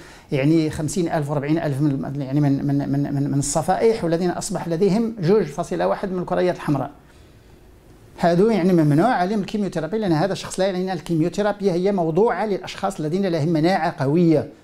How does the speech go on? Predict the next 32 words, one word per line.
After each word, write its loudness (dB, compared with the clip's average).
مناعة 2
مرتفعة، 0
يكون -6
عنده 0
تسعة -2
وعشرة -2
في -8
القو-، -10
الكريات -4
البيضاء، 0
يكون -2
عنده -2
أربعة -2
فاصلة -6
خمسة -2
وخمسة 0
في -6
الكريات -6
الحمراء، -2
يكون -2
عنده 0
مائتين -2
وأربعين -4
ألف -2
ومائتين -2
وستين -4
ألف -2
وثلاثمائة 2
ألف -2
في -10
الصفائح -6
الدموية. 2